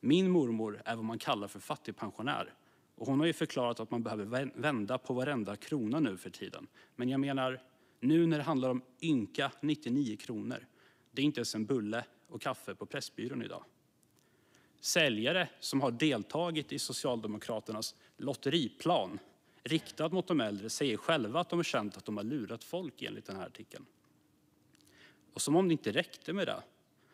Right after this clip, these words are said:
så kunde vi även några dagar efter den här artikeln läsa ytterligare en artikel om hur det här företaget som anlitats av Kombispel firade den här försäljningen till fattigpensionärerna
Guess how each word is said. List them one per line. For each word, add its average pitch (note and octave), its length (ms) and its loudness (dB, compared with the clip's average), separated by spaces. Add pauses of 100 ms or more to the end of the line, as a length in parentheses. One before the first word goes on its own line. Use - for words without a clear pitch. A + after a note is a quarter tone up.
(100)
så C#3 160 -6
kunde D#3+ 220 4
vi D#3 100 6
även A#2+ 420 2 (200)
några C#3 220 0
dagar B2 360 2
efter A#2+ 460 -4 (680)
den - 120 -6
här E3+ 120 4
artikeln - 480 -8 (460)
läsa C#3 280 0
ytterligare D#3+ 380 0
en E3+ 40 4
artikel A2 480 -6 (760)
om C3+ 200 2
hur C3 220 0
det A#2+ 80 0
här G#2+ 140 0
företaget D3+ 680 -2
som D3 120 -6
anlitats C3+ 580 -2
av C#3+ 40 -6
Kombispel G2+ 720 -4 (280)
firade B2 800 0 (440)
den A#2 120 -4
här G2 60 -2
försäljningen G2+ 680 -8 (240)
till A#2 100 -2
fattigpensionärerna G2+ 840 -8